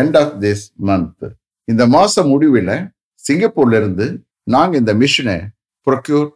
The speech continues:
பண்ணணும், பர்ச்சேஸ் பண்ணணும். We have to procure this mission from Singapore by the end of this month. Next. At any cost, we have to win the match. எந்த விதத்திலையும், எப்படியாயினும், எவ்வியற நாடும்.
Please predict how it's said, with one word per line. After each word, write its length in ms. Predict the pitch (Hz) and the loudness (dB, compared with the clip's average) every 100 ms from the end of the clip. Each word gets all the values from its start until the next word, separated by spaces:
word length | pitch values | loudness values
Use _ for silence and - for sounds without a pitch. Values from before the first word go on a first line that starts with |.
| _ | _
பண்ணணும், 460 | 98 92 87 87 73 - _ _ 185 | -4 -2 -2 -4 -6 -16 _ _ -4
பர்ச்சேஸ் 340 | 190 160 143 - | -2 -4 -4 -4
பண்ணணும். 400 | 85 82 73 65 - _ _ 143 | -4 -4 -8 -12 -20 _ _ 2
We 80 | 175 | 4
have 160 | 190 226 208 | 4 0 -2
to 60 | - | -2
procure 440 | 131 127 - 113 76 - _ 143 | -2 -2 0 0 -2 -8 _ 0
this 160 | 190 190 120 | 0 2 2
mission 320 | 127 - 95 - _ _ | 2 0 -4 -10 _ _
from 160 | 170 208 - | -2 0 -2
Singapore 540 | 139 139 127 - 82 - _ _ - | -2 -2 -2 -4 -4 -6 _ _ 0
by 100 | 120 120 | 2 4
the 80 | 127 | 2
end 120 | 160 165 | 2 0
of 80 | - 117 | 0 0
this 140 | 120 120 - 110 | 0 -2 -8 -2
month. 360 | 107 82 - 69 62 _ _ - | -2 -2 -8 -12 -12 _ _ -12
Next. 220 | - - - - _ _ - | -12 -12 -18 -20 _ _ -4
At 100 | 127 | 0
any 140 | 151 226 - | 0 0 2
cost, 320 | 131 113 - 80 69 - _ _ - | 2 2 -2 -10 -10 -14 _ _ -2
we 80 | 139 160 | 2 2
have 120 | 190 190 | 0 0
to 60 | 123 | 2
win 180 | 131 131 | 2 4
the 60 | 98 104 | 2 2
match. 300 | 98 - - - - _ _ _ | -2 -4 -10 -12 -12 _ _ _
எந்த 300 | 120 190 196 | 0 4 4
விதத்திலையும், 560 | 123 120 101 85 71 - _ _ - 127 | 4 2 -2 -4 -6 -14 _ _ -2 0
எப்படியாயினும், 640 | 127 139 107 87 78 80 - 123 | 2 2 2 0 -6 -12 -4 0
எவ்வியற 340 | 131 143 113 90 | 4 4 2 -2
நாடும். 260 | 82 73 | -8 -10